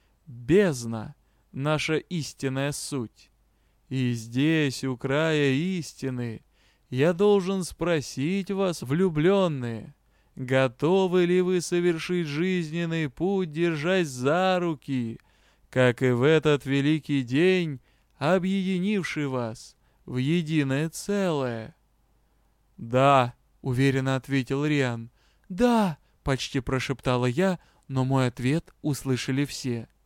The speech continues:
Его услышала, казалось, сама бездна, услышала и поглотила. Лорд Арвель кивнул и, подняв руку, возвестил: «Именем изначальной тьмы, велением хаоса,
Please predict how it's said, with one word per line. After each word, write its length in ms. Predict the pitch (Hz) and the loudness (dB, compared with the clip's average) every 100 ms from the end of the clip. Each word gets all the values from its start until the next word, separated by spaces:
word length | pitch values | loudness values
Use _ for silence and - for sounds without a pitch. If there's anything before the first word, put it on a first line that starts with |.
| _ _ _ _ _ | _ _ _ _ _
Его 300 | 135 139 208 | -4 0 2
услышала, 540 | 220 - 220 208 208 196 | 0 -2 -4 -2 0 0
казалось, 460 | 208 196 208 196 | 0 2 2 0
сама 320 | - 208 185 135 | 0 -2 0 -2
бездна, 600 | 127 220 180 151 123 113 _ _ | 0 2 2 0 -4 -6 _ _
услышала 920 | - 143 - 127 180 - 175 139 120 - _ _ - | -4 -4 -2 0 2 0 -2 -4 -6 -10 _ _ -4
и 100 | 127 | -2
поглотила. 840 | 139 127 139 156 - 131 117 110 - _ _ _ _ _ - | 0 2 2 2 -2 -4 -4 -8 -16 _ _ _ _ _ -6
Лорд 380 | 123 127 131 135 | 2 4 4 2
Арвель 400 | 127 123 131 127 | 2 2 2 0
кивнул 640 | - 123 127 175 180 139 _ _ | -2 -2 -2 -2 -2 -4 _ _
и, 140 | - 180 | -6 -2
подняв 460 | 196 190 202 190 | 0 0 0 0
руку, 340 | 160 196 190 214 | 0 0 0 0
возвестил: 880 | 190 170 196 190 - 147 123 110 135 _ _ _ _ _ _ _ _ _ _ | 0 0 -2 -4 -6 -6 -4 -6 -12 _ _ _ _ _ _ _ _ _ _
«Именем 720 | - 135 165 175 175 175 175 170 | -2 2 2 2 0 0 0 -2
изначальной 800 | 156 165 165 - 175 175 175 165 | -2 -4 -2 2 2 4 0 -4
тьмы, 640 | - 185 180 135 117 143 _ _ _ | -4 -2 0 -2 -4 -12 _ _ _
велением 960 | - 123 127 123 143 160 160 160 160 151 | -4 2 4 4 4 2 0 -2 -2 -4
хаоса, 960 | - 160 196 185 160 139 - 117 110 | -2 2 2 2 0 -4 -6 -10 -10